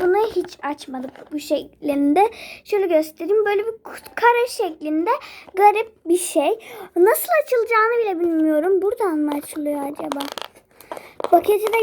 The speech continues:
yırtmak istemiyorum. Biliyorsunuz ki ben biriktiriyorum. Bu nereden açılıyor?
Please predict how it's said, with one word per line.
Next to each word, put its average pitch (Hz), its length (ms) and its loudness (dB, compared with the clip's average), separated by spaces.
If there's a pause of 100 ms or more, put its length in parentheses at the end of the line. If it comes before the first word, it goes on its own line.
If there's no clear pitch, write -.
yırtmak 427 320 0
istemiyorum. 427 500 0
Biliyorsunuz 403 400 -2
ki 359 140 -4
ben 392 280 2
biriktiriyorum. 359 920 0 (1000)
Bu 359 160 6
nereden 415 440 2
açılıyor? 339 600 -4